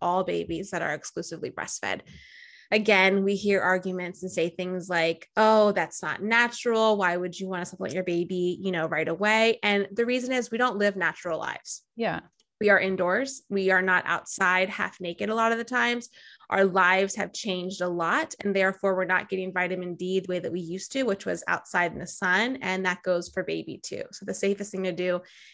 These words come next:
Speaker 1: is to give baby vitamin D drops. You can do that right into their mouth,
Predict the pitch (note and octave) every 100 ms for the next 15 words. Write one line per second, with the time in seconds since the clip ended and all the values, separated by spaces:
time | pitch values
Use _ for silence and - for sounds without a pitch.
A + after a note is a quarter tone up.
0 | _ - G3+ G3 G3 G3 F#3 F#3 F3+ F3+
1 | F3+ F3+ F3 F#3 F3+ F3 E3+ F#3+ A3+ C4
2 | - - F3 F3 - F3 - - E3+ F#3
3 | G#3 B3